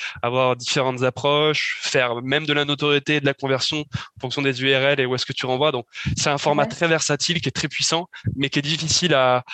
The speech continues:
Speaker 1: à, hum, à bien contrôler, on va dire.
Speaker 2: D'accord. Bah, c'est marrant, je me serais dit, euh, le carrousel intuitivement, que c'était génial pour faire du clic.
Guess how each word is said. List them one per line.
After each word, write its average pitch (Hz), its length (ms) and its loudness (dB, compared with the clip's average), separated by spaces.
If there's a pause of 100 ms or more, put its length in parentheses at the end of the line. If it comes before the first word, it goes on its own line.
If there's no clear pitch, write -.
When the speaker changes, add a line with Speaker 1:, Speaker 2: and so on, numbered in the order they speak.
(280)
Speaker 1:
à, 113 360 2
hum, 113 560 -8
à 123 100 -2
bien 131 240 0
contrôler, 139 360 -4
on 113 60 -2
va 113 60 -4
dire. - 100 -18 (360)
Speaker 2:
D'accord. 226 560 0
Bah, 202 80 2
c'est 208 160 0
marrant, 208 300 4
je 233 100 -2
me 208 80 2
serais 202 220 -2
dit, 262 400 0
euh, 202 180 2
le 185 140 2
carrousel 214 520 0
intuitivement, 214 720 0
que - 80 -8
c'était 180 240 -2
génial 214 480 0
pour 196 160 -4
faire 180 160 0
du 190 140 0
clic. 262 280 -4